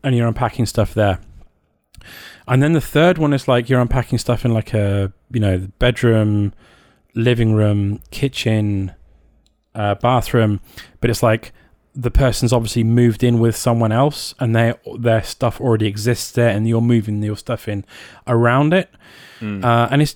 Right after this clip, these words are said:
Speaker 1: it, that's basically just the premise of it. It's just a puzzle game, but I've got a feeling that at some point it's gonna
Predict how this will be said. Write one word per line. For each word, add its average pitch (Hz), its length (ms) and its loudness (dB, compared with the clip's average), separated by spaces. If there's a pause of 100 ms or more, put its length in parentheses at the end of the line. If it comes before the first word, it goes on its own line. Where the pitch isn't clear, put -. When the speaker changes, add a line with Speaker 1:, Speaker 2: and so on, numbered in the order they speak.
Speaker 1:
it, 147 240 0
that's 175 200 2
basically 175 400 0
just 139 180 -2
the 151 80 -2
premise 147 280 2
of 127 100 -2
it. 110 60 0
It's 117 80 -2
just - 200 -6
a 120 40 -4
puzzle 131 420 -2
game, 101 280 -2
but 107 140 0
I've 117 180 -2
got 160 300 0
a 147 60 0
feeling 143 760 -2
that 107 140 -2
at - 100 -8
some 139 340 0
point 107 360 -2
it's 92 140 -10
gonna 110 280 0